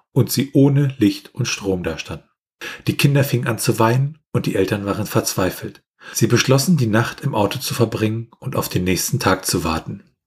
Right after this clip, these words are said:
Am nächsten Morgen begannen sie mit dem Ausladen der Möbel und stellten fest, dass viele Dinge beschädigt oder zerbrochen waren. Das teure Porzellan war zersprungen und der antike Schrank hatte Kratzer. Die Familie war am Boden zerstört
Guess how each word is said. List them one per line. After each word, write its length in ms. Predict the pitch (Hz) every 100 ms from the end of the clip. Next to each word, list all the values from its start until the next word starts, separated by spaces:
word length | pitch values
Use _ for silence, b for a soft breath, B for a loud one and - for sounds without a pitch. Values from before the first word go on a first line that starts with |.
| _
Am 120 | - 98
nächsten 340 | 95 - 101
Morgen 440 | 87 90 87 160 156 _ _ -
begannen 280 | 127 117 120
sie 120 | 120
mit 140 | 120
dem 120 | -
Ausladen 520 | 110 98 - 123 101 98
der 100 | 87
Möbel 500 | 92 92 127 139 -
und 120 | -
stellten 320 | - 98 -
fest, 500 | 90 120 123 - - -
dass 160 | 104
viele 280 | - 147 143
Dinge 300 | 117 120 113
beschädigt 800 | - - - 110 107 110 - -
oder 240 | - 98 95
zerbrochen 540 | - - 95 85 85
waren. 220 | 82 80 - _ _ _ _
Das 160 | - -
teure 280 | 151 160
Porzellan 720 | 147 139 135 131 127 127 113 107
war 100 | 104
zersprungen 600 | 110 - - 120 107 95 B B B
und 160 | 110
der 80 | 123
antike 360 | 104 - 147 135
Schrank 440 | - - 107 104 -
hatte 180 | -
Kratzer. 600 | - - 101 - 92 - _ _ _ - B B -
Die 80 |
Familie 560 | - 101 110 120 120 113
war 120 | 110
am 100 | 98
Boden 280 | 110 110 107
zerstört 640 | - 95 - 107 104 -